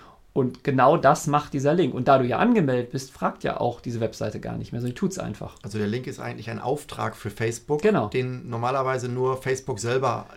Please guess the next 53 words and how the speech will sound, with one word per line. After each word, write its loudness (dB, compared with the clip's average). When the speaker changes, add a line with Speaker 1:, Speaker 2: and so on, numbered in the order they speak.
Speaker 2:
äh, -12
an -2
mich -2
schicken -4
würde. 2
Speaker 1:
Normalerweise 8
käme 2
der 6
ja 4
nur, 4
weil 6
du 0
was -2
eingetippt 0
hast -2
und -4
Post -2
gedrückt 0
hast. -2
Jetzt 2
kommt 6
Speaker 2:
Mhm. 2
Speaker 1:
er 6
aber 2
gar 0
nicht -4
von -2
da, 4
sondern -2
er -2
kommt -6
von -4
der, -2
von 0
einer 6
anderen 6
Webseite -4
und -8
geht 0
gegen, -2
gegen -4
die -2
Facebook-Webseite. -4
Speaker 2:
Müsste -6
Facebook -6
dann -4
jetzt -8
nicht -10
rausfinden -6
über -4
den, -2
äh, -6
Referrer, -2